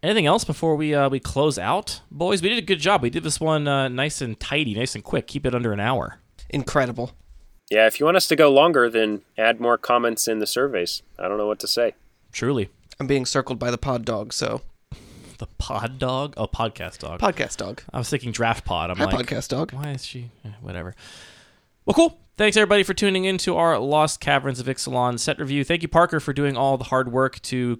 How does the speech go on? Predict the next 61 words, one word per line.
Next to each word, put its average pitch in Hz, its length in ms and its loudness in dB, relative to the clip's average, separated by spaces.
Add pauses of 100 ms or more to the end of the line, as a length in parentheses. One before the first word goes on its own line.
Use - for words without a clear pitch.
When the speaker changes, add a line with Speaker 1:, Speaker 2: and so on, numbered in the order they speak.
Speaker 1:
compile 120 480 2
all 117 80 4
these 113 220 0
results 120 540 0
and 113 460 -2
make 123 200 -2
a 120 40 -2
nice 117 220 -2
little 113 320 -2
page 147 340 2
for 143 180 2
us 139 180 2
to 139 100 -2
review. 156 460 2
And 123 220 0
everyone 170 260 2
should - 120 -6
check 170 140 2
out - 100 4
Parker's 151 260 4
article 143 400 2
to 135 140 -2
read 127 360 -2
the 123 100 2
m-, 120 240 -6
results 131 380 0
in 131 180 -6
more 123 240 2
detail. 104 460 -2
We 120 160 0
only 131 360 0 (360)
cover 220 200 4
the 185 80 2
top 180 240 4
ten 170 200 2
cards 160 300 2
here, 156 200 2
but 131 160 -6
there 165 120 6
are 151 40 4
hundreds 170 480 2
in 185 140 0
the 175 80 2
results. 135 380 2
So - 260 0
if 117 80 -4
you 131 100 -2
wanna 123 160 0
see 120 320 -2
the 113 140 2
long 185 320 6
tail 104 560 2
of 104 280 2
all 120 140 4
the 110 80 -4
cards 110 440 0
that 107 120 -6
people 113 180 -6
are 104 60 -2
interested 101 380 -6
in, 98 180 -6